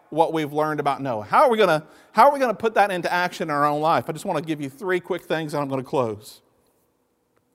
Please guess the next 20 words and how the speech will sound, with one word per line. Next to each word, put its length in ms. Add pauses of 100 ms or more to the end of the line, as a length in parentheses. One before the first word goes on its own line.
(400)
How 100
are 100
we 80
gonna 120
apply 440
his 440
wisdom 680 (640)
and 80
his 200
testimony 580
to 120
our 140
situation? 760 (760)
What 180
is 160
God 380
asking 340
you 120
to 80
believe? 460